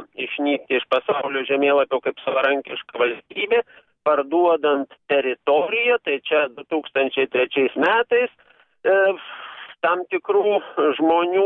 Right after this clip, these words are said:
vėlgi apsišaukusių išrinktųjų valia pakeista konstitucija, kuri įteisino šitą beprotybę, kad Lietuvos žemė, miškai, nuosavybės teise gali priklausyti užsienio šalių subjektams.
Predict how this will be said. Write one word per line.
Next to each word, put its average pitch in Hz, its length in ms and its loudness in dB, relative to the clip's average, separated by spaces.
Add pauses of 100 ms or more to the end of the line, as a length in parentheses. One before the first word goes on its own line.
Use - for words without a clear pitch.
(120)
vėlgi 175 460 2
apsišaukusių 165 800 0
išrinktųjų 160 720 0
valia 147 320 2
pakeista 143 560 -4
konstitucija, 170 840 -2
kuri 151 300 0
įteisino 147 600 -2
šitą 147 280 -2
beprotybę, 135 720 -2 (500)
kad 147 500 0 (720)
Lietuvos - 440 -6
žemė, 151 440 -6 (120)
miškai, 135 580 -2 (1400)
nuosavybės 165 680 0
teise 185 460 -2
gali 143 360 0
priklausyti 139 880 -2
užsienio 127 520 0
šalių 139 340 -2
subjektams. - 420 -14